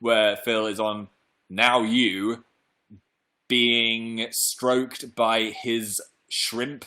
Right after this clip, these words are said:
prince. You know? I mean, if there's infinite universes, that means there's infinite possibilities of infinite, infinite, infinite, ah, ah, ah. Uh, you can't think about it too much because that's a bit weird.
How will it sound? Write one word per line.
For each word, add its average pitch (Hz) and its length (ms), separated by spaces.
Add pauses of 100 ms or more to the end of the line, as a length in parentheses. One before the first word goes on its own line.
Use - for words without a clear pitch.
prince. - 800 (480)
You 120 120
know? 135 340 (300)
I 131 80
mean, 135 300
if 131 180
there's 143 200
infinite 139 500
universes, 110 600
that 110 160
means 110 180
there's 104 140
infinite 104 400
possibilities 104 640
of 98 80
infinite, 98 500 (200)
infinite, 101 400 (180)
infinite, 113 380 (180)
ah, 135 500
ah, 180 680 (200)
ah. 170 500 (160)
Uh, 113 100
you 113 140
can't 165 240
think 143 140
about 123 160
it 104 100
too 107 200
much - 360
because 98 340
that's 101 240
a 101 40
bit 92 140
weird. 85 260